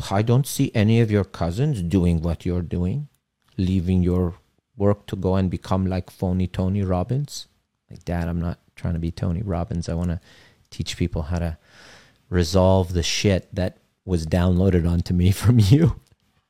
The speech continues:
<laughs>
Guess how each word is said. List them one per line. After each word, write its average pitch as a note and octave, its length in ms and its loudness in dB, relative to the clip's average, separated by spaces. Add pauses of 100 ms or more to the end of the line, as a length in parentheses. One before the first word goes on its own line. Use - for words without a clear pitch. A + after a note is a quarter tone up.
(1800)
<laughs> C#4+ 1080 6